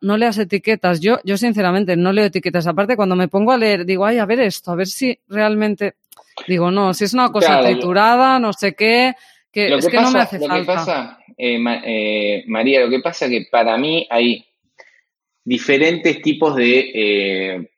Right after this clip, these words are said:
Speaker 2: población educada alimentariamente, vamos a decir. O sea,
Speaker 1: Mm.
Speaker 2: nosotros tenemos cierta educación, entonces directamente nos damos cuenta que eso no. Pero la gran mayoría de la gente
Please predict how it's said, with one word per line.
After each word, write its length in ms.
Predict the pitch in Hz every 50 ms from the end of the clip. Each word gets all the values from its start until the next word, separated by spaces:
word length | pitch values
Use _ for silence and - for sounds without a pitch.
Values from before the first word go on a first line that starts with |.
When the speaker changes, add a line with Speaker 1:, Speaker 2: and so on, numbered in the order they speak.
| _
Speaker 2:
población 840 | - 123 120 117 120 120 120 120 120 117 - - - 143 143 147 151
educada 800 | 147 135 123 117 117 - - 127 131 139 139 143 147 147 143 - - - _ _ _ _ _ _ _ _ _ _ _ -
alimentariamente, 1400 | 107 107 107 107 110 110 113 110 107 107 107 101 - 120 117 117 117 110 101 95 92 87 85 82 82 - 87
vamos 280 | 87 87 87 85 - -
a 40 | 67
decir. 260 | - - - - - - _ _ _ _ - - - - - - - - - - -
O 140 | - 123 123
sea, 300 | - - 135 131 127 127
Speaker 1:
Mm. 480 | 123 120 - - - - - - - -
Speaker 2:
nosotros 460 | - 127 127 120 - 156 151 165 165 -
tenemos 320 | 170 156 151 147 139 -
cierta 260 | - 143 139 135 -
educación, 540 | 147 143 147 139 160 151 147 - - 175 185
entonces 400 | 175 156 143 131 117 110 101 - 113
directamente 420 | 120 127 120 123 131 135 135 131
nos 120 | 123 113
damos 240 | 113 123 123 120 117 -
cuenta 420 | - 135 135 139 131 135 131 110
que 100 | 113 117
eso 220 | 110 - - 110 104
no. 200 | 101 95 92 92
Pero 160 | - 123 127
la 100 | 139 151
gran 220 | 160 185 214 233 247
mayoría 360 | 208 170 - - 160 175 175
de 60 | 170
la 160 | 156 143 - -
gente 560 | - 180 196 202 185 - 156 139 117 104 -